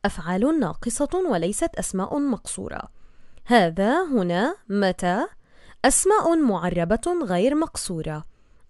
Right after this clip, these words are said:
إلى، على، حروف جر وليست أسماء مقصورة. التمرين الأول. أقرأ النص وأسطر الأسماء المنتهية بألف مقصورة.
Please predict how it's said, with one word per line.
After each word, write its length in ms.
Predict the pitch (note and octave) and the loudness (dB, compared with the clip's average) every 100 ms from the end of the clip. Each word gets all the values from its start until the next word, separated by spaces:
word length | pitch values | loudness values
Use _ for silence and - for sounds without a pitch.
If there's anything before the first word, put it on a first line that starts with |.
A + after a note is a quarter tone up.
| - | 0
إلى، 420 | B3 F#3+ E3 B3 - - | 2 4 4 2 -4 -8
على، 480 | G3+ G3+ E3+ F3 D4+ - - - - | 0 2 2 0 -4 -8 -20 -20 -14
حروف 440 | - G#4+ G#4 - | 2 6 6 6
جر 420 | F4 G3+ E3 D#3 - - | 2 2 -2 -4 -10 -2
وليست 640 | G#3 G3+ F3 A#3+ - F#4+ | 4 4 4 0 0 -2
أسماء 420 | - G3 F3 - C4 | -2 -6 -6 -2 -2
مقصورة. 640 | C#4+ - - - - - - - - - - A3+ | -2 -6 -8 -8 -8 -10 -12 -18 -20 -20 0 2
التمرين 500 | A#3 A#3+ F#3 F3 G#3+ | 4 4 2 2 2
الأول. 680 | F4 E4+ F#3 F3 E3+ E3+ F3+ - - - - - | 2 2 0 0 -2 -4 -6 -14 -20 -20 -20 -2
أقرأ 360 | A3 - G#3+ - | 0 2 4 4
النص 360 | G#3 C4+ - G#4+ | 4 4 4 4
وأسطر 760 | G4+ - G#3 C#4 C4+ C4+ G#3+ | 6 4 2 0 0 2 4
الأسماء 540 | F#3 C#3 G3 - - F3 | 4 2 2 0 2 2
المنتهية 760 | F#3 F#3 F#3 F#3 A#3+ D#4 D4+ D4 | 0 -2 -2 0 2 2 2 2
بألف 680 | C4+ F#3+ - F#3 C4 - | 0 -2 0 2 2 0
مقصورة. 920 | F4 F4 F4 - - E3+ E3 D#3+ D#3+ | 0 2 0 -2 -8 -6 -6 -6 -10